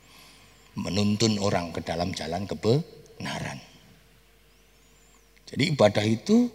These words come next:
ketika kita dengar firman Tuhan, walaupun tidak cuma firman Tuhannya saja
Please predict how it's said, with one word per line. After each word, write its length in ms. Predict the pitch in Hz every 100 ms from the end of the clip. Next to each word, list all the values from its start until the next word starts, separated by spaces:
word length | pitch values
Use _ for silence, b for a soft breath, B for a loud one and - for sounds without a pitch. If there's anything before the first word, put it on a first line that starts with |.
| -
ketika 320 | - 117 110
kita 180 | 107 113
dengar 240 | 110 104 92
firman 320 | 95 95 92
Tuhan, 320 | 98 127 185
walaupun 320 | 107 95 113
tidak 320 | 240 196 - -
cuma 320 | 104 107 90
firman 400 | 113 107 104 110
Tuhannya 320 | 98 104 95
saja 400 | 190 190 -